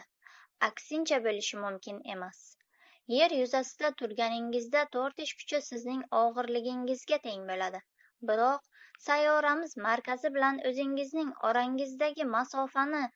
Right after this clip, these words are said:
ikkiga ko'paytirishingiz bilan, ya'ni yer yuzasidan olti ming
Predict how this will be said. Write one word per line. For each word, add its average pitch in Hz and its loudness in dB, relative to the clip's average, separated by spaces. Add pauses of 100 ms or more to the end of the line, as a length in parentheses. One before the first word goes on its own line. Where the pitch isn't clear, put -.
(260)
ikkiga 254 0
ko'paytirishingiz 208 -4
bilan, 277 2 (760)
ya'ni 233 4 (300)
yer 277 4
yuzasidan 254 2
olti 247 0
ming 262 -2